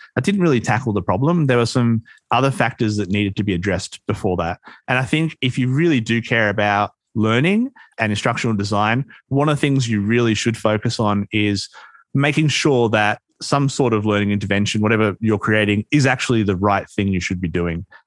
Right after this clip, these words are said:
You know, there's a bit of, I'm gonna use the word integrity here, but I don't mean it in terms of like a, I mean it in terms of integrity around the skill and the discipline. You really need to be going into each situation thinking, "I need to really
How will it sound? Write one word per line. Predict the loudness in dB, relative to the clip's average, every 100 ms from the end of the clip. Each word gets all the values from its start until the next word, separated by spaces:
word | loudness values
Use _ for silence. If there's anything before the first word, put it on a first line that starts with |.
| -6
You | -2
know, | 0
there's | 0 0
a | -2
bit | 0
of, | 2 0 -2 -10 _ -6
I'm | -2
gonna | 0
use | 0 0
the |
word | 0 0
integrity | -2 0 0 2
here, | 2 2
but | 2
I |
don't | 2 0
mean | 0
it | 0
in | 0
terms | 0 2 2
of | 0
like | 2 2 2
a, | 2 2 0 -8 -14 -2
I | 2
mean | 4 2
it | 2
in |
terms | 2 2
of | 2
integrity | 0 0 0 2 2
around | 4 2 2
the | -2
skill | -6 -2 2 4 4 2
and | 2
the | 0
discipline. | 0 0 0 2 2 2 -4 -16 -20 _ _
You | -12 -4 0
really | 2 2 4 4
need | 4 4
to |
be | 2
going | 2 2 2
into | 0 0
each | -2 -2
situation | -4 0 0 0 -2
thinking, | 0 0 0 0 0 -2 _ _
"I | 0
need | 2 2
to | 2
really | 2 2 4 4 4 0